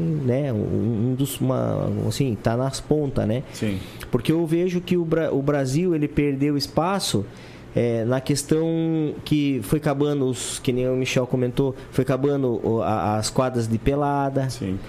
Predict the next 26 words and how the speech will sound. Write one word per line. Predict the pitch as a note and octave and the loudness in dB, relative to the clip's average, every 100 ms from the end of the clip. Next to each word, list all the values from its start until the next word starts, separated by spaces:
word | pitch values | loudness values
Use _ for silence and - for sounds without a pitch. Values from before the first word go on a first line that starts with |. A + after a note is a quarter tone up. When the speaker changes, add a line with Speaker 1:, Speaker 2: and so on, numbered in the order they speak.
| - | -6
Speaker 1:
Então, | A2 A2+ C3+ | -2 2 2
assim, | D3 - D#3+ D#3 B2+ A2 - - | 0 0 0 2 0 -4 -8 -2
é, | A#2+ A#2+ A#2+ A#2 A2 G#2+ - C3+ | 0 2 2 2 0 -2 -4 0
hoje | D3 D#3+ | 0 0
você | - | 0
não | F3+ E3 | 0 2
vê | E3 G3 | 0 2
mais | D#3+ C#3 | 0 0
aquilo, | C3 - G3+ A3 G#2+ G2+ - | 0 0 2 2 0 -2 0
por | D#3+ | 0
isso | - | 0
que | A#3 | 0
tá | G3+ F3+ | 2 2
mais | E3 D#3 D3 | 2 2 2
devagar | C#3 C3+ B2+ C3+ C3 | 2 2 2 2 2
hoje | C3 C#3 B2+ | 2 2 2
o, | |
o, | A#2 A2+ E2+ A2 - - - - | 2 2 2 0 -2 -8 -16 -4
o, | A2+ | 0
o, | A#2 A#2 F#2+ G2+ E2+ | 2 2 0 0 0
assim, | - C#3+ | 0 0
de, | B2+ A#2 - - | 0 -2 -4 -2
de | G#2+ | 0
ter | - E3+ D#3 | 2 2 2
jogador, | C3+ B2 A#2+ B2 C3 A2+ | 2 2 2 2 2 2
né? | A2+ C#3+ | 0 -2